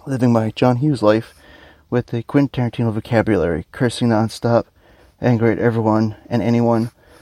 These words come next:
looking for an escape. I started to go back into gaming. I was absolutely getting tired of the fucking Nintendo games. I had grown up with Nintendo games and consoles. N E S, Super N E S, Game Boy, Game Boy Color, N sixty-four,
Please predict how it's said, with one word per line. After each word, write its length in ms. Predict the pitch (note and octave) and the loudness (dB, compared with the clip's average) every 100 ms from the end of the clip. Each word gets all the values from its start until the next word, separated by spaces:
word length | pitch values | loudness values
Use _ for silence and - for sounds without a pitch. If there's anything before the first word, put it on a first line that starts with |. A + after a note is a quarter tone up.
| - _ _ - | -20 _ _ -2
looking 220 | A#2+ A#2 | 0 2
for 140 | A#2 | 2
an 80 | A2+ | 2
escape. 480 | G#2 - A2 A2 - | -2 -4 -2 -2 -6
I 80 | - | -8
started 320 | - C#3 A#2 | 0 0 0
to 60 | |
go 200 | - G#2 | -4 -4
back 300 | G#2+ A2 G2+ | 0 0 -2
into 180 | G#2+ - | -6 -8
gaming. 560 | G2 G#2+ G2+ G#2 G2 G#2+ - | -4 -2 -2 -2 -4 -10 -6
I 60 | |
was 240 | G2+ G2+ - - | -6 -6 -10 -6
absolutely 680 | A#2 - C3 B2 A2+ A#2+ A#2 | -6 -2 -2 0 0 -2 -2
getting 280 | B2+ A#2+ | -2 -2
tired 540 | A2 A2+ A2 G2+ G2+ - - | -2 -2 0 0 -2 -6 -6
of 220 | G#2+ - | -6 -6
the 80 | F#2+ | -14
fucking 500 | - A#2+ - C3 B2 | -10 -6 -4 -4 -4
Nintendo 320 | B2+ A#2+ G#2 | -6 -4 -2
games. 400 | F#2+ A#1 - - - - - - _ | -2 -4 -12 -20 -20 -20 -20 -20 _
I 80 | A#2 | 0
had 140 | A2 | 0
grown 180 | G2 A#2+ | 2 2
up 80 | B2 | 2
with 100 | A2+ | 0
Nintendo 320 | G#2+ A#2+ G#2+ | 0 0 0
games 300 | G#2 G#2+ A2+ | 0 0 -2
and 100 | G2+ | -6
consoles. 640 | - G2 G2 F2+ G#1 - - | -4 -4 -2 -6 -6 -8 0
N 160 | B2 | 2
E 100 | B2 | 4
S, 360 | A#2+ B2+ - - _ _ _ | 2 0 -10 -20 _ _ _
Super 400 | - B2+ - A2+ | -8 -6 0 0
N 140 | A2+ | 2
E 80 | A2 | 2
S, 360 | A2 - - - | 0 -4 -18 -14
Game 240 | - A2+ A2 | -4 0 4
Boy, 240 | A2+ A2 | 4 2
Game 180 | A2+ G#2 | -2 -2
Boy 140 | G#2+ | -2
Color, 460 | G#2 - A2+ G#2+ F#2+ | -2 0 2 2 -2
N 160 | - A2+ | -6 -8
sixty-four, 720 | - - A#2 - A2+ A#2+ | -10 -10 -8 0 4 4